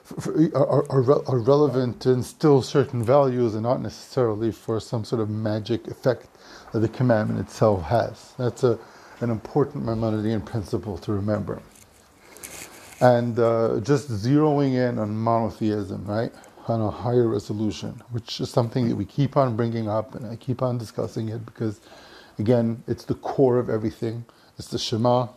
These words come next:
We say it a few times a day. It's in our mezuzot. We hang it on our doors on our way out, so we should remind ourselves of it, right? It's in our tefillin. We wrap it on our heads and our,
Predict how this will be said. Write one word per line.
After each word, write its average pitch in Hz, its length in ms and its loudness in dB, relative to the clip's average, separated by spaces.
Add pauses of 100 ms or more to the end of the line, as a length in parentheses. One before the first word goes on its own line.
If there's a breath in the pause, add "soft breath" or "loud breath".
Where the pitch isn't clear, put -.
(140)
We 101 100 -10
say 127 260 4
it 117 240 -2
a - 60 -20
few 135 180 -4
times 131 300 0
a 120 40 -4
day. 120 320 2 (460 loud breath)
It's - 100 -14
in 110 160 -2
our 113 60 2
mezuzot. 120 580 2 (380 loud breath)
We 113 80 -12
hang 120 260 -4
it 123 80 -2
on 123 140 -4
our 123 280 -4 (140)
doors 123 400 2
on 113 100 -2
our 113 60 -2
way 117 220 0
out, 117 260 0
so - 140 -4
we 104 80 0
should 113 320 -4 (140)
remind 113 420 2
ourselves 110 420 -2
of 110 160 0
it, 110 180 2 (540 loud breath)
right? 123 280 2 (200)
It's - 80 -10
in 113 80 -2
our 113 80 0
tefillin. 120 680 2
We 107 80 -2
wrap 113 360 -2
it 139 100 0
on 120 120 -4
our 107 100 -4
heads 127 580 -6
and 98 100 -10
our, 101 340 -10